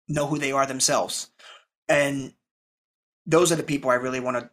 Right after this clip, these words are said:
connect with. Those are the people I really wanna work with. I wanna, you know, just ask the simple questions of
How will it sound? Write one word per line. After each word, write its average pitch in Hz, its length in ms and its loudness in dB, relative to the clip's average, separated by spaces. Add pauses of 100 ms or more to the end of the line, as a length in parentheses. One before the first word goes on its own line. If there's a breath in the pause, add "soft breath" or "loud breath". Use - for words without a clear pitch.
(100)
connect 139 280 -4
with. - 320 -12
Those 139 160 -2
are 143 40 -4
the 143 40 -6
people 139 240 -2
I - 20 0
really 127 240 -6
wanna 120 160 -8
work 107 320 -6
with. - 320 -16 (320)
I 120 80 -10
wanna, 120 240 -6
you 104 120 -10
know, 101 260 -6
just 127 180 -8
ask 123 160 0
the - 80 -2
simple 139 240 -4
questions 131 320 -4
of 117 240 -12